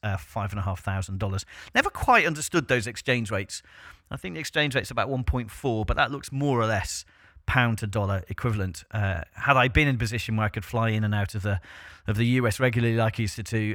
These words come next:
uh, I would have possibly thought about a grey import on that. But nonetheless, five and a half thousand pounds-ish. So it better be worth it. Um, and so I was, I'm just gonna go through the spec and explain why I think this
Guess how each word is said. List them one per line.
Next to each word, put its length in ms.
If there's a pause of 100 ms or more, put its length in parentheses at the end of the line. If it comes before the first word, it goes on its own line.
uh, 40
I 340
would 160
have 200 (300)
possibly 380
thought 240
about 200
a 40
grey 240
import 360
on 120
that. 160
But 100
nonetheless, 540 (520)
five 260
and 60
a 40
half 140
thousand 280
pounds-ish. 680 (1120)
So 140
it 140
better 180
be 120
worth 340
it. 180 (460)
Um, 260 (680)
and 180
so 100
I 20
was, 80
I'm 100
just 120
gonna 140
go 160
through 180
the 80
spec 420
and 120
explain 400
why 240
I 260
think 680 (600)
this 400